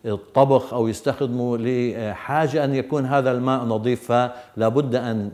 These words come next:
ينتقي أواني نظيفة حتى يجمع فيها هذه المياه. فكذلك الأمر، إذا أراد الإنسان أن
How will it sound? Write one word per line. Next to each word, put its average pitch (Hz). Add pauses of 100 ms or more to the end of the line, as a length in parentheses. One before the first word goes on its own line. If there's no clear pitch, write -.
ينتقي 117
أواني 117
نظيفة 139 (280)
حتى 110
يجمع 113
فيها 123 (220)
هذه 120
المياه. 98
فكذلك 175
الأمر، 156 (300)
إذا 139
أراد 139
الإنسان 135 (440)
أن 113